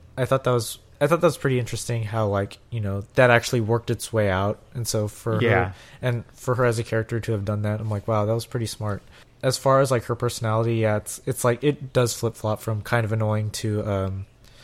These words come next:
Speaker 1: "Oh, like, you're a semi-respectable person."
Speaker 2: Yeah.
Speaker 1: In the true ending, like, I, I like, I like her. Like,
Speaker 2: Yeah.
Speaker 1: she, she's cool.
Speaker 2: Yeah, after she gets,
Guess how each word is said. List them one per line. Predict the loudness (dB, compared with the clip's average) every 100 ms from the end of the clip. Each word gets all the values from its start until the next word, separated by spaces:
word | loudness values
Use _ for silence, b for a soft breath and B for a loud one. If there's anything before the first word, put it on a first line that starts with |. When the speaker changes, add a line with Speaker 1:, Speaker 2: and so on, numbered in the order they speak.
| b 2
Speaker 1:
"Oh, | 4 4
like, | 0 -4
you're | -6 -6 -10
a | -8
semi-respectable | -4 -2 -2 -4 -4 -6 -6 -8
person." | -4 -4 -4 0
Speaker 2:
Yeah. | 6 6 6
Speaker 1:
In | 4
the | 2
true | 4 6 6
ending, | 4 0 2
like, | 2 2 0 -4
I, | 0 0 0
I | 2 4
like, | 2 0 -6 -20 -20 -2
I | 2
like | 4 4 2
her. | -4 -2
Like, | 6 10
Speaker 2:
Yeah. | 10 8
Speaker 1:
she, | 4 0
she's | -2
cool. | -2 0 6
Speaker 2:
Yeah, | 6
after | 8 4 0
she | -4 -4
gets, | -2 -4 -10